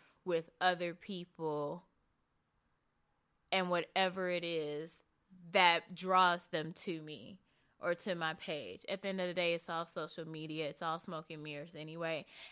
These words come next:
And at this, I do try and be very transparent. So what I had to think about was me blocking that situation. What it didn't, it, it was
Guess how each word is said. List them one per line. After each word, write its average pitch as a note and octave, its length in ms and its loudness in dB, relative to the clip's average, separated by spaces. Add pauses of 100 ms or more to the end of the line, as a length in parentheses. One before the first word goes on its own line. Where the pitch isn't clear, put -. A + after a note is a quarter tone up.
And B3+ 260 4
at C4 200 0
this, A#3+ 120 -10 (140)
I G#3+ 120 6
do A3+ 240 -4
try A3+ 220 0
and G3 80 -4
be G3+ 120 -6
very F#3 280 0
transparent. D#3 760 -8 (480)
So B3 240 4
what B3 120 6
I B3 140 10
had C4 260 2
to A#3+ 120 -4
think G#3 420 -4
about F3 380 2
was E3+ 220 0
me A#3+ 160 -4
blocking F#3 600 -2
that F3+ 220 -2
situation. E3+ 1040 -4
What D4+ 180 -6
it D4+ 160 -12
didn't, F3+ 300 -2 (420)
it, C4+ 280 -2
it A3+ 240 -8 (180)
was A#3 180 -6